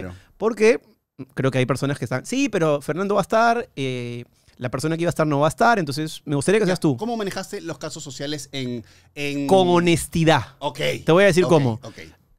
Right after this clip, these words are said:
Speaker 2: Justo me tocó un caso fuerte.
Speaker 1: Perdón, pero además es un caso donde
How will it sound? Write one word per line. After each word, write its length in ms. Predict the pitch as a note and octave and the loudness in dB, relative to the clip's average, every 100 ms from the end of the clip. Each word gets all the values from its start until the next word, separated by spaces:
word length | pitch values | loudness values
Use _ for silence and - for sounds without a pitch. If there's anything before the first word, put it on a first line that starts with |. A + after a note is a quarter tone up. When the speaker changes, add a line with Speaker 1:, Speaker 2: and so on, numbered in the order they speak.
| _ | _
Speaker 2:
Justo 300 | - D#4 - | 2 2 4
me 80 | C#4 | 2
tocó 160 | G3 A#3 | 2 2
un 60 | A#3+ | 2
caso 400 | A3 G#3+ C#4+ - | 2 4 0 -2
fuerte. 600 | _ - B3+ D#3+ E3+ C#4+ - _ - | _ 2 4 4 2 -2 -4 _ -16
Speaker 1:
Perdón, 260 | D#3 F3+ C#3+ | -10 -8 -8
pero 140 | D3 | -6
además 400 | C#3 C#3 F3+ - - | -6 -4 -8 -10 -14
es 200 | D#3 E3 | -10 -10
un 80 | |
caso 340 | D#3 D3+ - F#3+ | -8 -10 -8 -10
donde 280 | B2+ A2+ | -10 -10